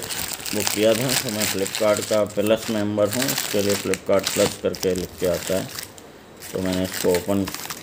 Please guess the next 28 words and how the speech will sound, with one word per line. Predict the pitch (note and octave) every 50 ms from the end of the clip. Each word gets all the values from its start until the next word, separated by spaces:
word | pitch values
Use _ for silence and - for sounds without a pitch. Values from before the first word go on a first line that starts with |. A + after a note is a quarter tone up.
| - - - - - - - - - - - - - - - -
check | - G#2+ G#2
तो | - - A2 G2 -
कर | G#2+ A2
लिया | A2 A2 G2+ F#2
था, | F2+ F#2 G#2 G#2+
but | G#2 G2 G2 G2+
मैं | G2 F2
सोचा | - F#2+ F2 - G#2 G2+
video | F2+ F2 F2+ F2+ F2+ G2+ G2
बना | F2+ F2+ F2+ F#2 G2+
लूँ | G2 F#2 F2
आपके | F2 F2+ F2 - - F2+
लिए, | F2 F2 F2 G2
तो | A#2 A#2+ - - - - F#2+
मैंने | F#2 F#2 F#2 F#2+ F#2+ F#2+
अभी | F2+ G2 G2+ G#2 G2+ G2+ - - - -
इसको | G2 - - - B2+ A#2 G#2 G2
open | F#2+ - G#2 A2
नहीं | G#2 F#2+ F#2+ G#2 G2
किया | E2 F2 F2 E2+ E2
है। | E2+ F#2 F#2+
तो | - - - - - - - - - - - - - - - - - - - - - - - - F2
जैसा | F2 F2 F2 - F2+ F2+
कि | F#2 F#2
आप | F#2 F2+
देख | - F#2+ G#2 G#2 A2
रहे | G#2+ A2 A2
हैं, | A2